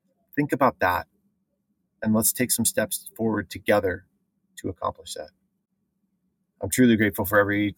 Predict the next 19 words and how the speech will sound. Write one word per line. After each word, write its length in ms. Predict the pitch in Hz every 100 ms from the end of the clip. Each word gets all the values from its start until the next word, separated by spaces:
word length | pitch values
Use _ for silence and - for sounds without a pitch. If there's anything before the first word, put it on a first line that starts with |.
| -
each 180 | 151 143
and 80 |
every 180 | 131 113
one 120 | 113
of 80 | 110
you. 100 | 113
Like, 200 | 104 98 _ _ _ _ _ _ _ -
if 100 | -
there's 240 | 113 101 120
anything 400 | 135 135 131 120
that 100 | 110
you 500 | 107 104 101 98 95 _
want 280 | 98 95 95
me 100 | 101
to 80 | 92
talk 320 | - 107 -
about, 400 | 104 101 101 98
you 120 | 90
wanna 300 | 92 92 90